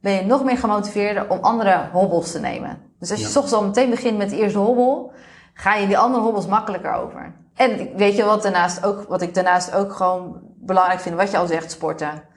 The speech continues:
Speaker 1: Mediteren vind ik belangrijk, dat ik dat één keer per dag doe, weet je, dat soort dingen. Dat
Speaker 2: Ook nog?
Speaker 1: Oh, <laughs> ja. Nou, sinds kort zet ik de wekker een half uur eerder en dan ga ik een half uur 's ochtends mediteren.
Speaker 2: Dus om drie uur 's nachts, eh, ga je eruit?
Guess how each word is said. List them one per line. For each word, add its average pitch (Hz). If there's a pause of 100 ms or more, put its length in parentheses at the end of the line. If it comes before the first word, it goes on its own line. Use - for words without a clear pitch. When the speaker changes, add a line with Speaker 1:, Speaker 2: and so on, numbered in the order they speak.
Speaker 1:
Mediteren 196
vind 175
ik 156
belangrijk, 160
dat 160
ik 165
dat 170
één 175
keer 175
per 202
dag 196
doe, 175
weet 175
je, 202
dat 226
soort 175
dingen. 185
Dat 196
Speaker 2:
Ook 139
nog? 98 (180)
Speaker 1:
Oh, 240 (320)
<laughs> -
ja. 214 (500)
Nou, 233
sinds 277
kort 262
zet -
ik 262
de 226
wekker 196
een 185
half 175
uur 170
eerder 160
en 240
dan 269
ga 262
ik 185
een 185
half 165
uur 160
's -
ochtends 202
mediteren. - (260)
Speaker 2:
Dus -
om 104
drie 104
uur 104
's 104
nachts, 104
eh, 101
ga 95
je 98
eruit? 92